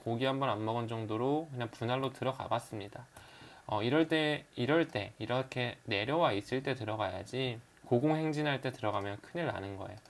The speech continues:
페페도 지금 오늘 제가 산 시점 보면 굉장히 조금 내려앉은 그런 모습 볼 수 있죠. 빨간색 느낌으로 굉장히 볼 수 있고,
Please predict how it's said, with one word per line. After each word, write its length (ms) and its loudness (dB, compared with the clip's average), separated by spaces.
페페도 480 4
지금 360 0
오늘 180 0
제가 200 0
산 180 -4
시점 400 -2
보면 500 0
굉장히 400 2
조금 240 0
내려앉은 720 0
그런 240 -2
모습 260 -2
볼 140 -2
수 140 -6
있죠. 300 -6
빨간색 440 -4
느낌으로 720 -6
굉장히 220 0
볼 140 2
수 120 -2
있고, 580 4